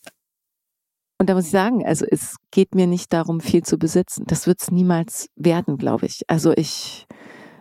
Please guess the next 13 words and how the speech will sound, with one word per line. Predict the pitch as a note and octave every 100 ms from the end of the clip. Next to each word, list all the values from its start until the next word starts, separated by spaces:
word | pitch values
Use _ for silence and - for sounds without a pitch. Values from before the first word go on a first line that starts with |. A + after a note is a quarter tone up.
| _
merke | F3 E3+ F3+
jetzt | E3 F#3 -
schon | - F#3
in | E3+
dem | D#3+ D#3+
Prozess | D3 E3+ - F#3 F3+ -
des | D#3
Umziehens, | - F#3 G3 G#3 - - G#3 G#3+ A#3 A#3 -
äh, | - E3 D#3+ D3+
befinde | - D#3+ D#3+ -
mich | D#3+
gerade | - D#3 D#3 D#3
am, | - D3+ D3+